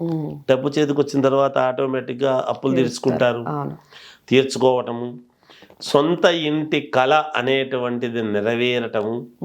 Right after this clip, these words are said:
Speaker 1: మ్మ్.
Speaker 2: కన్యా రాశి వాళ్లకు అపార్ట్మెంట్ అనేటువంటిది కాకుండా భూపరమైనటువంటి ఇల్లు ఖచ్చితముగా ఈ సంవత్సరము వీళ్ళు తీసుకునేటువంటి యోగము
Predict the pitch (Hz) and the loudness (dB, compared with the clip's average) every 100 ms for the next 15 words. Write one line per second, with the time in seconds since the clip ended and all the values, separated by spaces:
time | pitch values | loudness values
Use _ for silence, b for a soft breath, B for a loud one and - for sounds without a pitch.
0 | 175 170 156 147 120 131 165 165 170 165 | -4 -2 -4 -2 0 2 2 2 0 0
1 | 160 160 151 151 139 147 143 139 135 135 | 0 2 2 0 0 0 2 4 4 2
2 | 131 131 131 160 160 113 110 - 147 160 | 0 -6 -6 -2 0 2 0 0 2 2
3 | 156 151 156 143 143 143 139 147 143 135 | 0 -6 -8 -4 -4 -4 -2 0 0 2
4 | 139 139 139 131 127 123 123 127 120 120 | 2 0 0 -2 -2 -2 -2 0 2 2
5 | 123 127 127 127 147 156 113 127 165 175 | 0 -2 0 2 2 0 -2 2 2 4
6 | 170 160 151 147 147 143 143 135 131 131 | 2 2 0 -4 -6 -6 -4 -4 -2 -4
7 | 127 127 120 120 117 143 143 117 - 127 | -4 -4 -2 -4 -2 0 2 0 -2 -4
8 | 127 120 120 127 139 120 117 101 98 110 | -2 0 2 2 2 0 -4 -4 -4 -2
9 | 117 117 - 110 113 143 131 113 110 101 | -4 -2 0 0 0 -2 0 0 -2 -6
10 | - 110 - - 110 107 104 104 104 98 | -6 -8 -6 -2 0 2 0 -2 -2 -2
11 | 98 95 98 98 117 147 | 0 2 0 0 -2 -2